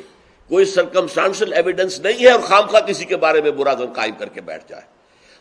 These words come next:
वो गोया कि फैसला होता है। सूए जन जो है वो फैसला हो जाता है कि मुझे इस शख्स के साथ मामला सूए जन के साथ करना है, ये नहीं। अलबत्ता शक का पैदा हो जाना, तो ये कोई बुरी बात नहीं है, इंसान जरा सा एहतियात का पहलू मलहूज रख ले।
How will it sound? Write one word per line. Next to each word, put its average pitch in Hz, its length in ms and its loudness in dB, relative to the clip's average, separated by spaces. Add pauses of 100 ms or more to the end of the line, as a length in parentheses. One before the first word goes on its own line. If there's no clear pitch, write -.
वो 202 140 4
गोया 202 260 2
कि 220 180 4
फैसला - 480 0
होता 135 300 0
है। 92 60 -6
सूए 208 340 -2
जन 175 160 -4
जो 196 180 -2
है 220 80 2
वो 214 120 -2
फैसला - 440 -2
हो 147 140 -2
जाता 98 340 -12
है - 80 -20 (580)
कि 151 80 0
मुझे 202 220 0
इस 185 200 -2
शख्स 180 160 -4
के 156 120 -8
साथ 156 280 -2
मामला 147 320 -4
सूए 160 260 -2
जन 143 180 -2
के 147 100 -6
साथ 143 240 -2 (100)
करना - 220 -14
है, - 160 -20
ये 117 100 -4
नहीं। 165 200 -8 (580)
अलबत्ता - 420 -10
शक - 300 -12 (120)
का - 80 -6
पैदा 107 300 -8
हो 95 140 -12
जाना, 80 320 -16 (460)
तो 127 60 -14
ये 202 140 2
कोई 180 160 -2
बुरी 151 220 -4
बात 110 340 -6
नहीं 101 160 -14
है, 107 100 -12
इंसान 117 400 -8
जरा 113 180 -4
सा 117 160 -8
एहतियात 110 480 -6
का 127 60 -6
पहलू 113 280 -6
मलहूज 101 380 -14
रख - 180 -18
ले। - 60 -20